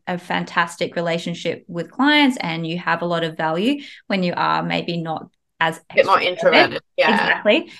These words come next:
Speaker 1: Um, but I think that goes to set, show that if you do obviously reach out to someone that they have worked with, no, no doubt they're gonna give you with a more personable response as to how they, they worked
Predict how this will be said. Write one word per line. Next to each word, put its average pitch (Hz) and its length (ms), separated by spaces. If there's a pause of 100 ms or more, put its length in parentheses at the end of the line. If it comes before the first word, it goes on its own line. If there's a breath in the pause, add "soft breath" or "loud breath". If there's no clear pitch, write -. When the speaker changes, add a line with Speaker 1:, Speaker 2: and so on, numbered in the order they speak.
(140 loud breath)
Speaker 1:
Um, 180 360
but 180 280 (200)
I 196 80
think 247 340 (280)
that 180 300
goes 180 420
to 180 80
set, 180 360
show 170 360
that 165 360
if 185 220
you 175 140
do 170 400
obviously 170 340
reach 160 320
out 151 220
to 160 340
someone 165 460
that 156 240
they 160 100
have 151 180
worked 156 240
with, 156 180 (340)
no, 226 320
no 208 60
doubt 175 260
they're 180 100
gonna 170 160
give 165 160
you 165 100
with 160 160
a 160 80
more 156 220
personable 160 680
response 160 540
as 160 160
to 170 80
how 160 400
they, 160 420
they 165 140
worked 156 480